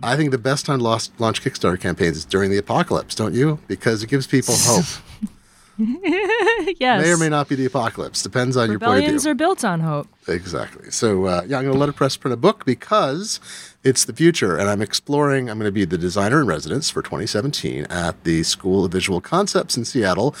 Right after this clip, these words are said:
Speaker 1: which is a block from the Amazon. Well, I discovered, so you know these biodomes Amazon's building in Seattle? Did you see any pictures of this?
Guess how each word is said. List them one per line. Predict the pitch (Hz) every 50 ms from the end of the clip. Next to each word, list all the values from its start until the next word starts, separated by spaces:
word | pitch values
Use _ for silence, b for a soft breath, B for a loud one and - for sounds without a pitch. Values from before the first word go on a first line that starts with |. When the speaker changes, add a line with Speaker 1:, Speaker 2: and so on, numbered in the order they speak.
| B B B B
Speaker 1:
which | - 123 120 -
is | 139 127 120 -
a | - -
block | 110 104 123 120 123 165 208 190 127 123 - - -
from | - 131 117 117
the | 107 120 117 - 123
Amazon. | 135 156 165 170 151 147 143 139 139 139 139 139 B B B B B B B _
Well, | 127 135 135 -
I | 143 175
discovered, | 240 277 254 - - - 226 202 160 139 123 117 -
so | - -
you | 147 156
know | 175 185
these | 165 156 135 120
biodomes | 113 120 117 127 143 151 143 147 143 147 147 151 135 117
Amazon's | 120 120 123 120 123 127 123 120 113
building | - 117 113 110 113 113
in | 110
Seattle? | - - 113 104 98 98 101 107 110 107
Did | - 95 92
you | 95
see | - - 107 101 101
any | 98 98
pictures | 95 - 104 - - - 101 101
of | 101 98
this? | 101 107 - -